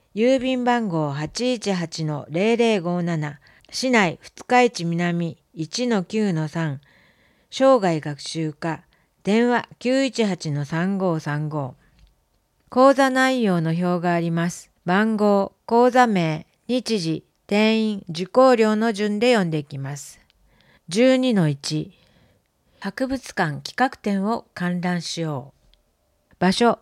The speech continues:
筑紫野市歴史博物館。十二月三日水曜日十時から十二時。二十人。受講料はいりません。十二の二。自分でできる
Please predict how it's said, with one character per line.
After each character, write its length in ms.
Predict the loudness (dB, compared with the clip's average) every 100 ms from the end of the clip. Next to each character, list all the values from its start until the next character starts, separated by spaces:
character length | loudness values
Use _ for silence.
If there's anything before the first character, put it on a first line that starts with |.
| _ _
筑 240 | -14 -2 -2
紫 160 | 0
野 120 | 0 0
市 180 | 0
歴 220 | 0 0 0
史 160 | 2
博 280 | 0 0 -2
物 260 | -2 -6 -4
館。 320 | -4 -4 -12 _ _ _ _ _ _ _ _ _ _ _
十 280 | -2 2 4
二 140 | 2 0
月 320 | 0 0 -4
三 160 | -4
日 340 | -6 -2 -2 -2
水 320 | -4 -2 4
曜 180 | 4 4
日 220 | 0 -2
十 260 | -2 0 0
時 140 | -2
か 140 | -4
ら 100 | -4
十 240 | -4 -2 -2
二 160 | -2 -2
時。 200 | -6 -10 _ _ _ _ _ _ -6
二 200 | -2 -2
十 280 | 0 0 0
人。 320 | -2 -6 -12 _ _ -8
受 120 | -4
講 260 | 2 4 4
料 240 | 4 4
は 140 | 4
い 80 | 2
り 120 | 0
ま 180 | -2 -4
せ 160 | -6 -8
ん。 180 | -10 -16 _ _ _ _ _ _ -20 _
十 320 | -2 4 4 4
二 180 | 2
の 140 | 2 2
二。 260 | 0 -2 -8 _ _ _ _ -4
自 100 | 0
分 280 | 2 2 2
で 100 | 4
で 160 | 2
き 140 | 0 0
る 240 | 0